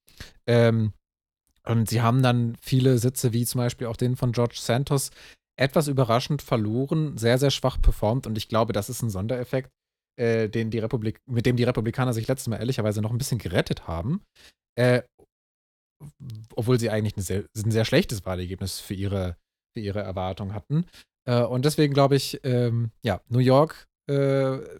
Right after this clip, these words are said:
hat einen großen Einfluss auf diese Repräsentantenauswahlen, weil die Republikaner dort viele Sitze verlieren werden. Ja.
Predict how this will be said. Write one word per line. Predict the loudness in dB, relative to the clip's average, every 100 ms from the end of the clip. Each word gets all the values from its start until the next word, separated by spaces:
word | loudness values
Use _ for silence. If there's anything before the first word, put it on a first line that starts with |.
| _ -18 -18 _ -10
hat | -4 -2
einen | 0
großen | 2 2 0
Einfluss | -4 -4 -4
auf | -2
diese | -2 0 0
Repräsentantenauswahlen, | -2 -2 0 0 0 -2 0 -2
weil | 0
die | -2 -4 -4
Republikaner | -4 2 2 2 0 -2
dort | -2 -4
viele | -4 -2
Sitze | -2 -6
verlieren | -10 -8 -6 -6
werden. | -8 -12 -16 _ -20 -20 -18 -20 _ _ _ -12
Ja. | -10